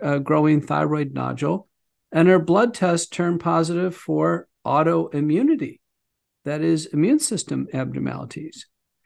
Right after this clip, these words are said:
And, uh, that's really indicative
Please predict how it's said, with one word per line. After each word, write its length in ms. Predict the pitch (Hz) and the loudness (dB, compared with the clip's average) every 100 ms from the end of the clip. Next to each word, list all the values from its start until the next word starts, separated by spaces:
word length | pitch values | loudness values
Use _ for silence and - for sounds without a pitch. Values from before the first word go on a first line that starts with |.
| _ _ _ - | _ _ _ 0
And, 560 | 151 147 143 143 135 131 - | 4 6 6 6 4 0 -4
uh, 460 | 151 135 135 135 143 - _ _ 208 - | -2 0 0 -4 -6 -14 _ _ -10 -4
that's 440 | 156 196 269 - - | 2 4 4 0 -8
really 480 | - 156 202 262 208 | -6 0 2 4 4
indicative 720 | 156 143 208 214 170 160 143 | 4 4 0 0 0 0 -2